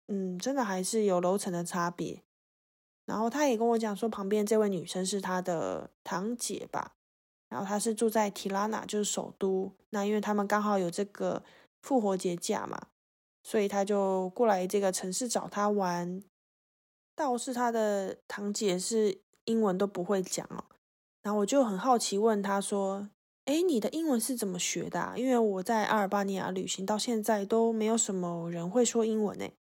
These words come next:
他跟我说，因为他从小就很喜欢听英文歌，那后来他也是看了很多英文的影片，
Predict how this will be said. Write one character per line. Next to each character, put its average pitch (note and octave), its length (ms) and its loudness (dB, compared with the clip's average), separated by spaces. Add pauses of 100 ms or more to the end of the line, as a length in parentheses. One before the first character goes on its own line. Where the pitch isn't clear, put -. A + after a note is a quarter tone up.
(380)
他 - 120 -10
跟 A#3 120 0
我 A3 100 2
说， G3+ 340 0
因 A3+ 100 2
为 A3+ 80 2
他 G#3+ 200 -4
从 G3 260 -6
小 G3 200 -2
就 A3+ 160 -2
很 F#3+ 180 -4
喜 F#3 160 -6
欢 F#3 420 -4 (640)
听 A3 180 -2
英 A3+ 160 2
文 F#3 180 0
歌， F#3 300 -2 (560)
那 G3 260 -2
后 B3+ 180 0
来 G#3+ 140 4
他 G3+ 180 -2
也 F#3 120 -4
是 G3 300 -2
看 A3 200 -4
了 G#3 60 0
很 F3 120 -4
多 F#3+ 180 0
英 B3 120 0
文 A3+ 100 4
的 G#3+ 80 2
影 F3 200 -4
片， - 380 -2